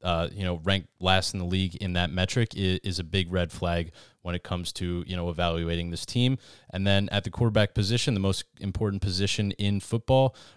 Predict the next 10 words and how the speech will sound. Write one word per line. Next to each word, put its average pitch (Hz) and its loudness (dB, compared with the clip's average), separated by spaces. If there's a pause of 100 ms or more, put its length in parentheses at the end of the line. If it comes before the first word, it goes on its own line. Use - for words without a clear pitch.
Ryan 120 4
Tannehill 120 4
has 104 2
showed 110 2
you 101 0
time 104 0
and 98 2
again, 95 2
you 92 -4
know, 87 -2